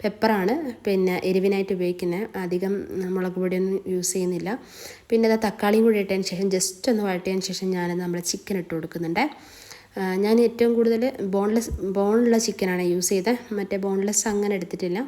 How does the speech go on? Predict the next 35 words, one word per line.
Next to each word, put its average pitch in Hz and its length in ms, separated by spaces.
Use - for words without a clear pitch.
ബോണുള്ള 208 300
ചിക്കനാണ് 202 520
ടേസ്റ്റ് 185 340
ഉണ്ടാവുക. 175 380
അപ്പോൾ - 120
ഏതായാലും 220 380
പിന്നെ 175 360
നമ്മുടെ 190 200
ചിക്കനൊക്കെ 202 480
നന്നായിട്ടൊന്ന് 190 460
ആ 185 120
ഒരു 185 200
മസാലയിലൊന്ന് 185 720
മിക്സാക്കി 185 480
എടുത്തിട്ടുണ്ട്. 175 460
just - 320
ഒന്ന് 202 180
ഫ്ലെയിം 190 280
ഒരു 202 80
മീഡിയമിൽ 196 440
ഇട്ടതിന് 185 280
ശേഷം, 190 360
ആ, 185 60
ഞാനൊന്ന് 180 520
അടച്ച് 190 400
വെച്ചിട്ട്, 214 360
ഉം, 220 220
ആ 202 60
ഒരു 214 160
വെള്ളമൊക്കെ 208 460
ഒന്ന് 202 260
ഇറങ്ങി 190 280
വരുന്നത് 190 340
വരെ 190 180
ഒന്ന്, 214 160